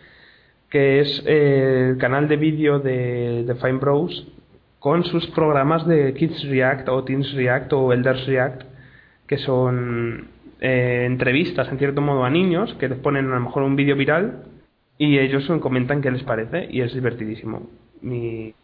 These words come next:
y que es muy, muy curioso ver lo que opinan un puñado de chavales sobre el Nyan Cat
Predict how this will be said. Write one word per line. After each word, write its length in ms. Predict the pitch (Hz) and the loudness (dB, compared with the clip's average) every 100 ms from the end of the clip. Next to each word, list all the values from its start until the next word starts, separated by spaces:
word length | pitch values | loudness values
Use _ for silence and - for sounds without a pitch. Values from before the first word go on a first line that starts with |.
| _ _ | _ _
y 160 | - 135 | -8 -4
que 440 | 127 120 117 117 | 0 2 2 2
es 80 | 120 | 0
muy, 720 | 131 123 120 120 117 120 123 - - - - | 0 0 0 -2 -2 -6 -8 -12 -18 -18 -6
muy 240 | 131 143 | 0 2
curioso 420 | 139 139 135 135 | 2 2 2 2
ver 160 | 139 131 | 0 0
lo 100 | 131 | 0
que 80 | 127 | -2
opinan 640 | 127 131 127 123 117 117 - - - _ _ - | -2 0 0 0 0 -2 -8 -16 -20 _ _ -8
un 440 | 147 139 135 127 | -4 -2 -2 -2
puñado 320 | 139 135 131 | 0 2 2
de 220 | 131 131 127 | 2 0 -2
chavales 440 | 135 131 131 165 165 - | -4 -2 0 -2 -4 -6
sobre 260 | 143 131 123 | -4 -2 0
el 120 | 123 | 0
Nyan 200 | 127 127 | 2 2
Cat 300 | 131 156 - | 2 0 -2